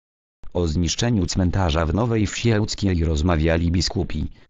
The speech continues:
ełcki Jerzy Mazur i diecezji mazurskiej Paweł Hause. Rzecznik Kościoła Ewangelicko-Augsburskiego poinformował po nim,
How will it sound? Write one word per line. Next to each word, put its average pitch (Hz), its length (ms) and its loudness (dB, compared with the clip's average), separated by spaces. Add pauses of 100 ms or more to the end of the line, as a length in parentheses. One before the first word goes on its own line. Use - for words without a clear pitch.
ełcki 92 440 0
Jerzy 90 240 2
Mazur 85 360 2
i 67 120 0
diecezji 80 560 0
mazurskiej 80 720 -2
Paweł 73 320 0
Hause. 78 500 -2 (500)
Rzecznik 92 500 -2
Kościoła 90 600 -2
Ewangelicko-Augsburskiego 82 1800 0
poinformował 95 760 0
po 87 140 0
nim, 76 300 0